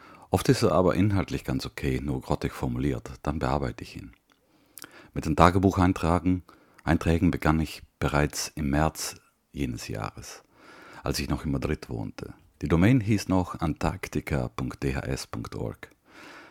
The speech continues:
Kurz bevor ich nach Deutschland zog, kaufte ich mir makito punkt org, weil ich das in Bezug auf meinen Internetnamen lustig fand. Dabei fällt mir auf, wenn mein Blog im November achtzehn Jahre alt wird, dann bedeutet das gleichzeitig, dass ich nächsten Monat seit achtzehn Jahren in Deutschland lebe.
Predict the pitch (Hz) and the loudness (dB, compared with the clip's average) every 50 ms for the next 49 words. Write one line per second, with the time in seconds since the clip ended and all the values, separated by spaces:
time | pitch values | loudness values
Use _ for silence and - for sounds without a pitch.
0 | - - - - _ - - 101 - - 87 - 92 90 82 87 71 - 80 78 | -20 -20 -20 -14 _ 6 6 6 6 6 0 4 4 2 2 2 0 0 0 0
1 | 78 - - 64 64 62 - - 80 76 78 - - - 78 76 - - 73 - | 0 -2 -6 -8 -8 -6 -4 -2 -2 -2 -2 -2 0 0 0 0 0 -4 -8 -6
2 | - 69 67 69 67 65 67 69 - - - - - 64 58 - - 64 - - | -4 -2 -2 0 0 0 0 -2 -2 -2 -4 -4 -4 -6 -8 -8 -12 -12 -12 -10
3 | - - 55 - - - - _ _ _ - - - - - - 78 73 71 - | -10 -10 -10 -10 -12 -16 -20 _ _ _ -20 -20 -20 -12 -4 0 0 0 2 0
4 | 78 73 - 76 69 - - - 82 73 76 67 - 64 64 62 60 - - 73 | -2 -2 -2 -4 -6 -6 -4 -4 -4 -2 -2 -2 -2 -2 -4 -2 -2 -2 -4 -4
5 | - 71 69 62 - 64 62 62 64 62 60 58 67 - - 58 55 - - - | -2 -4 -4 -4 -4 -4 -4 -4 -4 -6 -6 -8 -8 -10 -10 -12 -14 -14 -14 -14
6 | - - - - - _ _ _ _ _ - - - 67 64 78 92 - - 117 | -14 -14 -18 -20 -20 _ _ _ _ _ -14 -8 -4 4 6 6 6 6 4 2
7 | - - 71 69 95 135 - - _ _ _ _ - - - - - - - - | 4 4 4 4 4 4 2 -2 _ _ _ _ -20 -20 -20 -20 -20 -20 -20 -20
8 | - - - 82 87 90 82 80 73 101 110 - - 90 80 73 71 82 95 - | -12 -4 0 2 4 4 4 4 4 2 2 2 2 2 4 4 4 4 2 2
9 | 78 - 87 90 - - - 85 71 69 80 113 123 107 - - - - - - | 0 -2 -2 -6 -6 -4 -2 -2 0 2 2 2 2 0 -2 -4 -6 -6 -4 -4
10 | - - - - - - 67 - - 73 82 85 - - - - - - 65 64 | -4 -4 -4 -4 -4 -4 -2 -2 0 0 0 0 -2 -4 -6 -6 -4 -4 -4 -4
11 | 64 - - - - - 85 - 85 76 - 73 76 76 78 - - - 73 80 | -4 -6 -4 -6 -6 -6 -6 -6 -6 -6 -6 -4 -4 -6 -6 -6 -6 -4 -2 0
12 | 85 82 - - - 69 - - - - - - - - - - 67 69 69 76 | 0 0 0 -2 -4 -4 -4 -4 -6 -6 -6 -8 -6 -6 -4 -4 -4 -4 -4 -4
13 | 76 - - - 73 - 76 85 - - - - 117 - - - - - - - | -4 -4 -4 -4 -2 0 0 -2 -2 -2 -6 -6 -6 -6 -10 -10 -10 -10 -12 -14